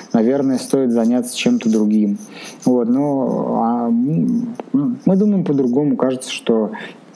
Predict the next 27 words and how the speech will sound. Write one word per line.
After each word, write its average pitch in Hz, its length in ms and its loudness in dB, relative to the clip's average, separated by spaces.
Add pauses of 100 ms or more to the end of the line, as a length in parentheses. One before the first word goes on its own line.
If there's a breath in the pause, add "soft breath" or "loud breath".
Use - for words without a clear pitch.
(120)
ещё 127 300 2 (180)
полным-полно 131 720 2
есть 123 400 0
чем 127 240 2
заняться, 117 600 0
что - 200 -2
можно 117 360 2
охватить. 120 640 0 (380 loud breath)
И - 40 0
вообще, 135 440 2
я 127 100 0
даже 123 220 0
думаю, 135 280 2
что 120 220 0
мы 123 400 2 (240 loud breath)
охватили 135 440 0
очень 131 320 0
мало. 107 400 0
То - 260 -8
есть - 140 -4
можно 123 300 2
заниматься 123 540 0
вообще 113 400 0
ещё 110 200 -2
кучей 120 500 0 (300 loud breath)
разных 123 380 0
направлений. 117 720 0